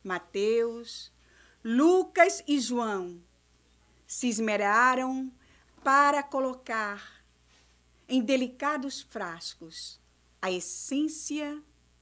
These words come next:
dos seus ensinos. É por isso que toda vez que abrimos as páginas da Boa Nova, o aroma do Cristo se espalha.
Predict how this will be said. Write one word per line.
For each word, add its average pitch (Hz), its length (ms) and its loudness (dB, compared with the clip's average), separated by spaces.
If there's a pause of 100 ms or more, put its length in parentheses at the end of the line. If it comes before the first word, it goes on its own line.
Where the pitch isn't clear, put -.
(100)
dos 202 220 -8
seus 175 320 -4
ensinos. 160 1000 -10 (2250)
É 208 40 -2
por 202 280 2
isso - 500 -4 (1300)
que 277 140 8
toda 330 420 0
vez 190 880 -6 (640)
que 240 120 2
abrimos 294 840 8
as 269 260 4
páginas 294 840 2
da 262 160 4
Boa 330 340 2
Nova, 190 800 -4 (840)
o 202 140 -2
aroma 202 340 2
do 185 120 -8
Cristo 180 800 -12 (520)
se - 240 -8
espalha. 156 720 -12